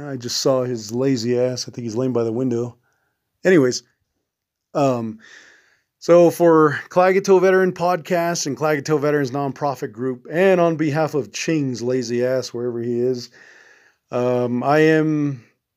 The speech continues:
Mateo, Native Ravager, happy to take you down this road of mayhem. And also on behalf of, um, everybody listening, want to say thank you, thank you for, you know, sticking it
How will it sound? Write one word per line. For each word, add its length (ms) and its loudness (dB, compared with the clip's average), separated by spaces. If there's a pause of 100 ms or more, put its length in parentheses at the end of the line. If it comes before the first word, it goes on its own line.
Mateo, 600 2
Native 300 -2
Ravager, 640 -6
happy 360 -2
to 100 -2
take 260 -6
you 220 -2
down 300 0
this 420 -4
road 320 0
of 100 0
mayhem. 640 -6 (880)
And 360 -2
also 680 2
on 240 -4
behalf 460 -4
of, 240 -2
um, 580 0
everybody 400 2
listening, 680 0
want 260 -2
to 20 -8
say 200 -2
thank 380 0
you, 280 -6
thank 340 -4
you 220 -6
for, 520 -4
you 140 -8
know, 200 -6
sticking 360 -6
it 180 -4